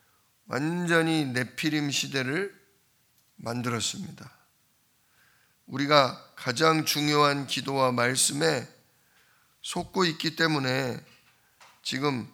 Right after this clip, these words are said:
세계교회가 문을 닫고 있는 겁니다. 어떻게 속고 있냐? 사단은 기도도 나 중심으로 하고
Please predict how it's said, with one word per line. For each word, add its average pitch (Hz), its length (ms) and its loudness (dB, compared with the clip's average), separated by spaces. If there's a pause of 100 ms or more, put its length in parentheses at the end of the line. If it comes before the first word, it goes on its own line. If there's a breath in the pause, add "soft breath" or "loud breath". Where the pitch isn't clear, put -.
세계교회가 139 1040 -4 (600)
문을 151 340 -2
닫고 151 280 4
있는 117 240 -4
겁니다. 131 540 -12 (960)
어떻게 170 360 0
속고 165 300 -2
있냐? 151 440 2 (280 loud breath)
사단은 175 760 2 (1800 soft breath)
기도도 156 800 2
나 139 220 4
중심으로 135 640 -4
하고 127 480 -10